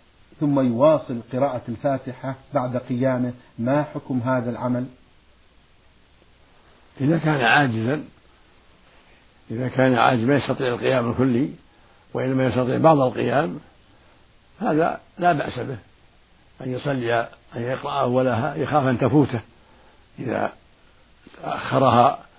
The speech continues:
Speaker 2: أما إذا كان يتمكن من قراءتها وهو قائم يؤجلها حتى يقرأها وهو قائم.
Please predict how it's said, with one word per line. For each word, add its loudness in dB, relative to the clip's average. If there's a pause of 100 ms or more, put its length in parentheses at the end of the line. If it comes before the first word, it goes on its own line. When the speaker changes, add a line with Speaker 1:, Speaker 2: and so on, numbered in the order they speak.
(100)
Speaker 2:
أما 2
إذا 2
كان 0
يتمكن 2
من 0
قراءتها 0
وهو -2
قائم -6 (640)
يؤجلها 2
حتى -2
يقرأها -2
وهو -6
قائم. -8